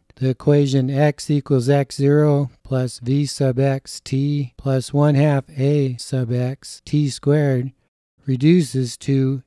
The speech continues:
x equals v sub x t because there is no acceleration in the x direction, and we place the origin of the coordinate system such that x sub zero equals zero. The whole story in the x direction is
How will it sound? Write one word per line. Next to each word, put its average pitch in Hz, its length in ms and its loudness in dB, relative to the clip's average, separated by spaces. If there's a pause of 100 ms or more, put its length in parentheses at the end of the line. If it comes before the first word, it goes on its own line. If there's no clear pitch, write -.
(100)
x 143 320 -4
equals 131 680 -2 (100)
v 156 220 2
sub 135 360 0
x 143 460 -2
t 139 580 -2
because 139 440 0
there 139 180 6
is 127 140 2
no 160 240 4
acceleration 139 840 4
in 135 140 2
the 131 80 2
x 151 280 0
direction, 127 680 -2 (120)
and 135 200 0
we 139 120 4
place 147 380 4
the 143 140 2
origin 143 420 6
of 139 80 2
the 127 80 0
coordinate 151 480 2
system 127 500 -4
such - 380 -4
that 123 180 -2
x 135 300 -4
sub 117 240 -4
zero 135 400 4
equals 127 380 -2
zero. 120 500 0 (1200)
The 127 140 -2
whole 151 260 4
story 156 500 4
in 143 120 2
the 143 80 2
x 156 280 -2
direction 127 540 -2
is 123 400 -4